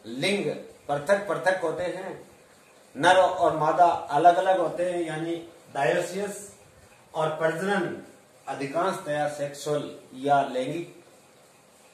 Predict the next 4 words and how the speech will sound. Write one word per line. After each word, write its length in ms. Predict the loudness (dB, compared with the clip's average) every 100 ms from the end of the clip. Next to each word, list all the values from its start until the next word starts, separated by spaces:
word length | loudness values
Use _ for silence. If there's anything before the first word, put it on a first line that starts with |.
| _ _ _ _ _ _ _ -20 -20 _ -20 _ _ -10
ही 220 | -6 -4
होगा। 400 | -6 -6 -4 -4 -6 -14 -20 -20 _ _ _ _ -20 -20 _ _ _ _ -8
दसवां 400 | -6 -2 -2 0
पॉइंट, 380 | 0 -2 -4